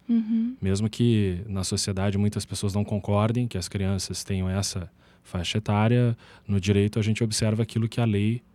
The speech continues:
Speaker 2: determina, não é? Então, entre zero anos, é, zero e doze anos incompletos, a gente fala em criança, menino ou menina, e entre doze completos e dezoito anos incompletos, a gente vai chamar de adolescente. Existe uma
Speaker 1: Uhum.
Speaker 2: figura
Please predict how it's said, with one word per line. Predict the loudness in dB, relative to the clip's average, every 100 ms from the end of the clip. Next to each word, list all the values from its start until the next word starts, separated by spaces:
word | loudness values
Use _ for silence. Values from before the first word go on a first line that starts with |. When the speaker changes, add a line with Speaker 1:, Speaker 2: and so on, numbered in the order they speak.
| -4
Speaker 2:
determina, | -4 0 2 2 2
não | 0
é? | -2
Então, | 0
entre | 0 2 0
zero | 2 2 4 2
anos, | 2 0 -4 -6
é, | -6
zero | -2 0 2
e | 2
doze | 4 2 2
anos | 0 0 -2
incompletos, | -4 -2 -2 0 0 -2 -4
a | -6
gente | -6
fala | -8 -8 -6
em |
criança, | -2 0 0 0 0
menino | 0 0
ou | 0
menina, | 2 4 2 0 -6 -20 -20 -6
e | 2
entre | 2 4 0
doze | 4 6 8 6 2 -6 -10 -20 -20 -20 _ 2
completos | 4 8 8 6 4 0 -4 -2
e | 2
dezoito | 2 4 4 4 2
anos | 2 2
incompletos, | 0 2 2 2 2 2 0
a |
gente | 0
vai | 2
chamar | 0 2 2
de | 4
adolescente. | 2 2 2 0 -2 -4 -4
Existe | -2 4
uma | 6
Speaker 1:
Uhum. |
Speaker 2:
figura | 6 4 6 6 6